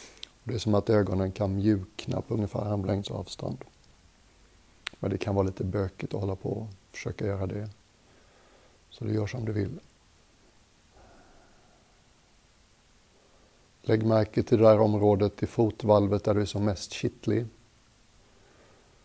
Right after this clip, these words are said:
Där det blir väldigt svårt att hålla sig för skratt om någon kommer med ett litet grässtrå.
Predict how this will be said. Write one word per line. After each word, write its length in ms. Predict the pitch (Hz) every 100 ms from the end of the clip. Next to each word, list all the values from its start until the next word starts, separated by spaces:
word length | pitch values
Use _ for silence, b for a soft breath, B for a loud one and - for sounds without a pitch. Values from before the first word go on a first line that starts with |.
| b _ _ _ _ _ -
Där 120 | 113
det 80 | 107
blir 120 | 110
väldigt 260 | 110 107 107
svårt 340 | - 110 104
att 60 | 113
hålla 180 | 104 98
sig 140 | 113
för 80 | 110
skratt 480 | - 117 92 - -
om 100 | 104
någon 180 | 101 98
kommer 320 | 110 98 104
med 120 | 107
ett 60 | 104
litet 460 | 101 107 98 - 147
grässtrå. 760 | 123 117 107 - 110 110